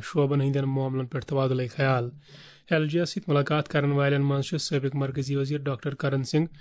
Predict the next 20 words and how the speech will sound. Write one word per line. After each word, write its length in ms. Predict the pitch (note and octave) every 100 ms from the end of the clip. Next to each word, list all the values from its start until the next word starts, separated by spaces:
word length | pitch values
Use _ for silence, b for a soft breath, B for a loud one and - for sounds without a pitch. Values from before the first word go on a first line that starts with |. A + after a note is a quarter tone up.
| B B B B
ٹریڈرز 560 | - D#3+ E3 F3+ F#3+ - -
ایسوسیشن 680 | D#3 D#3+ - E3+ E3 F#3
لال 280 | E3 C#3+ C#3+
چوک 320 | C#3 D#3 D3
کِس 160 | - D#3
صدر 380 | - D3+ D3 D#3+ - B B B
محمد 400 | E3 D3 D#3+ F3 F3
اقبال 300 | F#3 C#3 C#3+
خان 320 | C#3 - D3 D3
سُنٛد 220 | - D3
قیادت 360 | D3 C#3 C3+
وول 220 | D3 C#3 C3+
اکھ 220 | B2 -
وفد 300 | C#3 D3 D#3 - b b b -
تہٕ 100 | C#3+
بین 260 | D3 D#3
الاقوٲمی 500 | E3 D3+ E3+ E3+ F3+ F3+ b b b
پنچایت 500 | D#3 D3 D3 E3 E3+
سلاٹٕکۍ 520 | - D3+ C#3+ C#3 C#3+ - b b b b _ _ _ _
کھلٲڑۍ 360 | D#3+ D#3+ D3